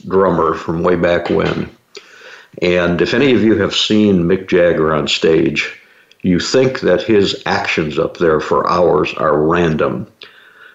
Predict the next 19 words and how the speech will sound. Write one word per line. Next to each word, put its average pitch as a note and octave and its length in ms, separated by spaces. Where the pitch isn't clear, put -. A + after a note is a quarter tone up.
And E2 220
if E2 100
you G2+ 80
look A#2 140
at G#2 80
any A2 100
of F#2+ 60
the E2+ 160
documentaries F2+ 640
done E2+ 160
about D#2+ 200
the E2 60
Rolling E2+ 360
Stones, E2+ 500
he C#3+ 560
practices - 1160
those E2 360
crazy G#2+ 680
moves. F2+ 540